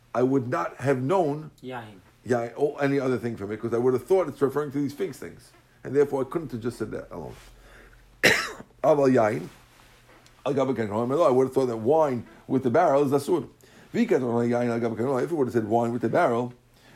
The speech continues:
Speaker 1: Tana Torah, 'cause that's 'cause it's, it's guarding it. Aval tzon al gabe giteh, em alo. But the tzon, I would have thought no, because <clears throat> at least the barrel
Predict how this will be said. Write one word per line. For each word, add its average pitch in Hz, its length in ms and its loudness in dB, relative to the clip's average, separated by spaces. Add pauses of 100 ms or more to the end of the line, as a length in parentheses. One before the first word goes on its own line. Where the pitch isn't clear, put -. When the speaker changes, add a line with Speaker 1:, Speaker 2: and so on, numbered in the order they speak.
(100)
Speaker 1:
Tana 98 240 -6
Torah, 147 180 0
'cause 107 140 -2
that's 123 180 2
'cause 123 160 0
it's, 120 240 -6
it's 120 200 -4
guarding 160 420 6
it. - 160 -16 (540)
Aval 139 300 10
tzon 175 360 6
al 135 180 2
gabe 139 320 2
giteh, 117 340 -2 (120)
em 127 120 0
alo. 165 340 -2 (360)
But 127 140 0
the 135 80 -2
tzon, 190 320 4
I 165 80 4
would 165 160 4
have 139 80 -6
thought 160 200 -4
no, 196 200 4
because 151 540 0 (320)
<clears throat> - 340 -18
at 117 140 -4
least 233 240 -4
the 151 80 -2
barrel 156 600 4